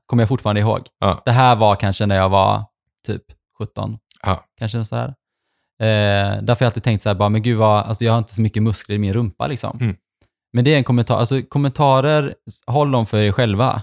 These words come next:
Speaker 2: Ja,
Speaker 1: Eh,
Speaker 2: man förstör
Speaker 1: och
Speaker 2: så mycket för andra,
Speaker 1: Ja, men
Speaker 2: liksom.
Speaker 1: precis. Så att jag, det var därför jag också tränade så mycket, för att träna upp min rumpa. Sen så fick jag, alltså, en bra rumpa, liksom.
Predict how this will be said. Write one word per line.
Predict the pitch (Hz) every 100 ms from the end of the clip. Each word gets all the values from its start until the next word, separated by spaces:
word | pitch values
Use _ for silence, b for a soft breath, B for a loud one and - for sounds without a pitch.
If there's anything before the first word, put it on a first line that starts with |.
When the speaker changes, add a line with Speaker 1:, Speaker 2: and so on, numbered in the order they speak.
| -
Speaker 2:
Ja, | 120 117 107 -
Speaker 1:
Eh, | 117 113 110
Speaker 2:
man | 110
förstör | 127 117 117
Speaker 1:
och | 113
Speaker 2:
så | 113
mycket | 107 104
för | 101
andra, | 104 120
Speaker 1:
Ja, |
men | 143
Speaker 2:
liksom. | 147 143
Speaker 1:
precis. | 117 98 101
Så |
att | 123 - _
jag, | 113 120 127 127 131 127 113 - - - _ _ _ _ -
det | 110
var | 120
därför | 110 135
jag |
också | 117 107
tränade | 123 110 104 110
så |
mycket, | 139 120 95
för |
att | 98
träna | 104 101
upp | 139
min | 131
rumpa. | 120 110 - 87
Sen | 98 92
så | 107
fick | 98 -
jag, | 98 175 156
alltså, | - 110
en | 104 98 95 - _ _ _ -
bra | 101 101
rumpa, | 95 98 -
liksom. | 151 - -